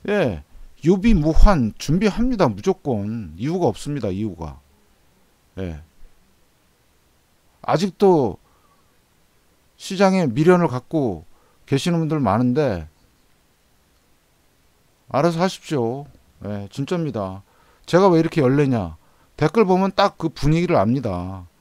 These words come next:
아직도, 아, 대사님 뭔가 신호를 주지 않을까? 아닙니다. 여러분들 진짜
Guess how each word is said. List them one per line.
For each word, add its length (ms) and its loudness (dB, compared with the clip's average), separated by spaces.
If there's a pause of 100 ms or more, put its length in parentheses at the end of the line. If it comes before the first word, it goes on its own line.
(220)
아직도, 580 -4 (460)
아, 340 -8
대사님 420 0
뭔가 260 2
신호를 360 2
주지 240 -6
않을까? 440 -2 (1300)
아닙니다. 720 0 (3750)
여러분들 360 -2
진짜 640 -4